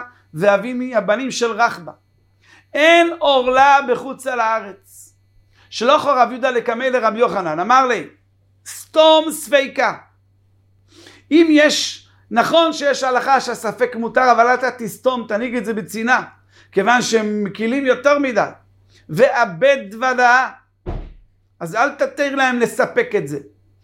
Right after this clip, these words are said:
והכרז על פירותיהם שטעונים גניזה. וכל האומר אין עורלה בחוץ על הארץ, לא יהיה לו נין ונכד משליך חבל בג-, בגורל בקהל השם.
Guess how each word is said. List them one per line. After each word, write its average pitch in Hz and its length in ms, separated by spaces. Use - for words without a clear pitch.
והכרז 220 760
על 262 160
פירותיהם 240 680
שטעונים 247 640
גניזה. 240 300
וכל 269 720
האומר 247 800
אין 254 420
עורלה 233 320
בחוץ 220 420
על 226 120
הארץ, 226 800
לא 220 140
יהיה 226 240
לו 247 160
נין 247 260
ונכד 233 480
משליך 208 360
חבל 262 360
בג-, 214 440
בגורל 208 520
בקהל 226 360
השם. 196 260